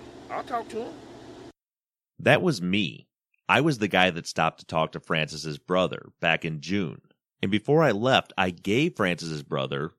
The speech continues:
Speaker 2: Leonard's concrete man, one of my business cards. My business card has the logo from the podcast on it,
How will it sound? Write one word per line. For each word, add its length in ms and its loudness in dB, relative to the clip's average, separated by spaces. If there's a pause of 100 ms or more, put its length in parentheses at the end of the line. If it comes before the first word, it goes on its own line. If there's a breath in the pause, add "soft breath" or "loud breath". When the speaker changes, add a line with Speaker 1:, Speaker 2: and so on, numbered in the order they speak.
(100)
Speaker 2:
Leonard's 360 -2
concrete 540 -2
man, 480 -6
one 160 2
of 80 -2
my 140 2
business 400 0
cards. 580 -8 (340)
My 120 0
business 300 2
card 200 2
has 160 2
the 80 2
logo 420 4
from 140 -4
the 100 -2
podcast 600 -2
on 140 -10
it, 120 -20